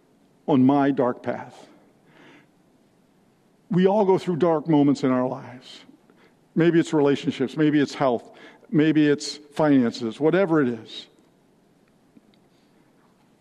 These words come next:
But the Bible is your light. It's what, you know, darkness is really bad. But you know what? A little candle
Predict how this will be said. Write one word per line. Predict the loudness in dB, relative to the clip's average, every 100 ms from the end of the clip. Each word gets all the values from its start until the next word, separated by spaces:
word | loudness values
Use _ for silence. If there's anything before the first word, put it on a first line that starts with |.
| _ _ _ -6
But | -4
the | -4
Bible | -2 -2 0 2
is | 0 -2 -2
your | 0 0
light. | -2 -8 -14 -20 -20 _ _ _ _ _ _ _ _ -18 -4
It's | -4 -2
what, | -4 -4 -6 -20 -6
you | 0
know, | 0 0
darkness | -2 -2 -2 0 -2 -2 -12 -8
is | -2
really | 0 2 2 2
bad. | 0 0 -4 -8 -20 _ _ _ -4
But | -2 0
you | 2
know | 2
what? | 2 0 -4 -14 -20 -2
A | 0
little | 2 2 0
candle | 0 0 2 2 0 -4